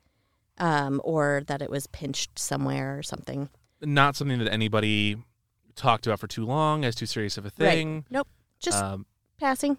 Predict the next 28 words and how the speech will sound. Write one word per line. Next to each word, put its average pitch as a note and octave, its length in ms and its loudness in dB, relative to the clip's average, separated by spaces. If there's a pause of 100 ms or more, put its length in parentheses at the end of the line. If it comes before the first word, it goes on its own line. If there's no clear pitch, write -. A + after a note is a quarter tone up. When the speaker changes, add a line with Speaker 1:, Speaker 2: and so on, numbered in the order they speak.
Speaker 1:
This G4 160 -4
could - 180 -16
be F4+ 140 0
it. C4 200 2 (280)
Speaker 2:
Yeah. - 220 -6 (500)
Speaker 1:
And, E3+ 640 4 (260)
uh, D#3+ 420 2
which - 280 -4 (400)
totally D4+ 280 2
freaked D#3+ 220 -4
me D#3 120 -4
out C#3+ 120 -6
in - 60 -4
the D#3+ 60 -2
moment, C#3+ 400 -4 (240)
but D3 280 2 (800)
I F#3 80 4
was F3 300 0 (220)
starting E3+ 320 0
to C#3+ 80 -2
push E3 240 -2
at - 80 -10
that C#3 120 -6
point, - 280 -8
so - 100 -12
I C#2+ 160 -2
was C2 220 -6
Speaker 2:
Right. - 140 -4